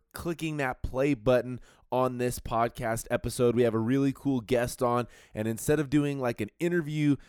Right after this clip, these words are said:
we're, we're actually doing a banter with him. He does podcasts himself. It's Cooper Searles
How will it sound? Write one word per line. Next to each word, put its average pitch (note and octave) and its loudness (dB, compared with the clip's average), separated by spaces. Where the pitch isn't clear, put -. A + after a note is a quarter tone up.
we're, A#2+ 2
we're B2 4
actually C3 2
doing A#2+ 0
a G2 0
banter A#2+ -2
with A#2+ 0
him. A#2 -4
He E3 -4
does D3+ 4
podcasts B2 -2
himself. C3+ 0
It's - -8
Cooper C#3 -6
Searles B2+ 0